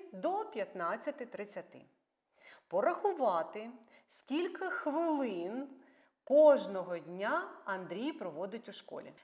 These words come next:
Скільки годин буде тривати перша чверть навчального року, враховуючи тижневі канікули та святковий день чотирнадцятого жовтня.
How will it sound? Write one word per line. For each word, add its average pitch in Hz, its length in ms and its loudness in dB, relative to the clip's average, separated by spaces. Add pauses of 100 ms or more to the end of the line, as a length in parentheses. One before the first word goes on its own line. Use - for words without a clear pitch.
Скільки 311 600 -2
годин 269 800 0 (180)
буде 233 320 -2
тривати 180 640 0
перша 196 360 2
чверть 170 420 -6
навчального 165 920 -8
року, 254 540 0 (320)
враховуючи 220 1160 0
тижневі 240 680 0
канікули 196 680 -4
та 262 260 -2
святковий 233 720 -6
день 320 380 -4
чотирнадцятого 185 1040 -8 (180)
жовтня. 143 580 -10